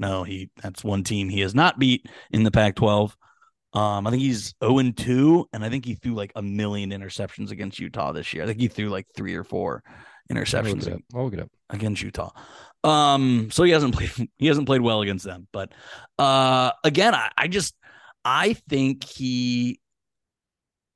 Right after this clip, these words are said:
Speaker 1: he's more mobile than Baz. He has a better arm and more accurate than Dexter. I think he's a great bridge quarterback, which is what we need. I, I think, I think he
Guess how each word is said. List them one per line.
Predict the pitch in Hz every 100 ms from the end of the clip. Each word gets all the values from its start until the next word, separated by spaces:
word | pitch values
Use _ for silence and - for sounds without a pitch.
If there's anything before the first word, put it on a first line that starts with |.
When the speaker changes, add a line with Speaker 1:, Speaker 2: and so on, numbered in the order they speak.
| _ _
Speaker 1:
he's | - 156
more | 143 139 123
mobile | 117 127 156 190 220 226 233 214 _ _ _ _ _ _
than | 139 208 214
Baz. | 147 123 117 117 117 117 113 - _
He | - 131
has | 139 123
a | 120
better | 127 123 120 - _ _ _
arm | 131 139 151 180 214 220
and | 196
more | 202 196 185 -
accurate | 156 165 - 170 180 -
than | 175 185 156
Dexter. | 120 113 - - 117 113 117
I | 120
think | 113 156 165
he's | - 170 151 127 - _ -
a |
great | 139 117 117 117 131 170 -
bridge | 113 113 107 113 135 -
quarterback, | - 180 240 127 107 120 - _ -
which | - -
is | 233
what | 170 160 185
we | 175 190
need. | 170 123 110 _ _ _ _
I, | - 123 107
I | 147
think, | 156 -
I | 131
think | 147 139
he | - 165 170